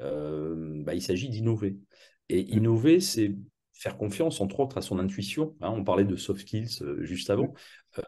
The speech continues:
Speaker 1: Euh, faire confiance à son intuition, on parle, euh, tout le monde parle d'intelligence collective. Bah oui, mais il n'y a pas d'intelligence collective s'il n'y a pas,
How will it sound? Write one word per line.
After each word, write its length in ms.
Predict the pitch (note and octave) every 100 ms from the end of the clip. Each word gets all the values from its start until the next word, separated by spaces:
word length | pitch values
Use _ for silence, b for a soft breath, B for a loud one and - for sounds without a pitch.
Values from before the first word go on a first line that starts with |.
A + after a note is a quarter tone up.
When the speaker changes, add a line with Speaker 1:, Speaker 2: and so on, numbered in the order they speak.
| E2
Speaker 1:
Euh, 420 | E2 E2 E2 E2
faire 300 | - A2 G2
confiance 360 | G2+ A2+ A2 -
à 40 |
son 160 | G2 G2
intuition, 520 | F2+ - G2 - D3+
on 260 | D#3+ C3+ G2
parle, 500 | A#2 A2+ G#2 F2+ E2 B _
euh, 100 | C2+
tout 160 | - -
le 80 | A2
monde 160 | A2
parle 180 | G2+ F#2
d'intelligence 480 | F2 F#2+ F2 G2 G2
collective. 420 | F#2+ F2+ G2 D#3+
Bah 100 | A#2+
oui, 100 | A2+ C3
mais 60 |
il 40 | F2
n'y 40 |
a 40 |
pas 160 | - A2+
d'intelligence 560 | G2+ F#2+ F#2+ F#2 F#2+ -
collective 520 | E2 F2+ - B2+ B2
s'il 200 | - F2+
n'y 40 |
a 40 | D#2
pas, 300 | G#2 F#2